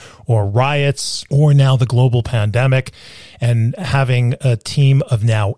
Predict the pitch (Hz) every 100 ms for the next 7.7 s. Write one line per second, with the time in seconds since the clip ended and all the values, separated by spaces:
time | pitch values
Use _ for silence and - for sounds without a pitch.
0 | _ 151 185 202 - 170 156 175 165 -
1 | 127 113 95 131 156 - - 131 131 -
2 | - - 131 123 117 113 113 120 123 -
3 | 127 110 110 - 120 117 131 135 131 123
4 | 131 131 - - - - - - - 110
5 | 104 117 - 117 107 104 - - 98 95
6 | 90 90 90 - _ _ _ - 110 98
7 | 95 101 107 104 123 143